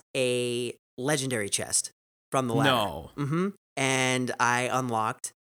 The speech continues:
Speaker 1: another log.
Speaker 2: Dude, are you kidding me?
Speaker 1: <laughs> Yes.
Speaker 2: Like, are you kidding me?
Speaker 1: <laughs>
Speaker 2: That would mean,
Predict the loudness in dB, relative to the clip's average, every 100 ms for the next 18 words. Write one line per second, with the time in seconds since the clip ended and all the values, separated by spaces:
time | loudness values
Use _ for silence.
0 | _ -4 -2 2 4 6 4 4 -4 -14
1 | _ _ _ _ _ -6 -2 -2 0 -2
2 | -2 0 2 2 2 2 0 0 0 6
3 | 6 6 -2 -12 _ -16 -8 -2 2 2
4 | 2 4 8 8 6 4 4 4 6 4
5 | 4 4 2 2 2 2 2 0 0 0
6 | 0 0